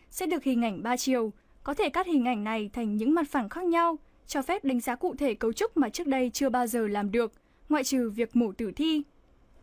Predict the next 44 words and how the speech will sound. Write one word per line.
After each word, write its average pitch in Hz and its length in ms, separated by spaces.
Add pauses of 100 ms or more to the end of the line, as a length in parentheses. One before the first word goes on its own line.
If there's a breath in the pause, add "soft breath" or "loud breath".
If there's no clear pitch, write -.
(220)
Một 330 120
lợi 294 200
thế 285 220
của 370 140
việc 254 240
dùng 254 260
thiết 427 160
bị 320 160
chụp 262 200
bán 226 180
phần, 254 320 (320)
giới 254 200
hạn 311 280
vùng 233 200
quan 254 140
sát 349 200
được, 285 220 (380)
là 294 240
kích 440 200
cỡ 294 200
vocel 330 420
ít 403 140
hơn 349 200
một 262 140
nửa 226 360
so 254 240
với 220 140
thiết 370 160
bị 294 180
chụp 262 220
toàn 262 160
phần. 247 280 (540 soft breath)
Do 277 180
đó 220 260
làm 277 240
tăng 277 180
độ 269 120
phân 277 220
giải 262 240
của 240 160
hình 233 260
ảnh 202 120
kết 370 160
quả, 311 260